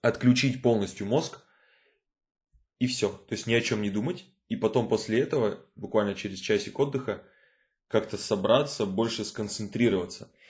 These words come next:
И это мне больше всего нравится. Плюсом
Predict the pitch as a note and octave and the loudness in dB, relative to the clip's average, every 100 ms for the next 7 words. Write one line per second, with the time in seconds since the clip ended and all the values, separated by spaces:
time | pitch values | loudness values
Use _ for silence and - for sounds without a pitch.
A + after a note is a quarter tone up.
0 | - G#2+ G#2 B2 C3+ B2+ A#2+ G2 A2 A2 | -10 0 2 2 2 0 0 2 0 -2
1 | - G2+ G2 F#2 F#2 F2+ - F#2 _ _ | -4 -2 -2 0 -2 -4 -10 -14 _ _
2 | _ _ _ _ _ _ - A#2+ A2 G2 | _ _ _ _ _ _ 0 0 2 -2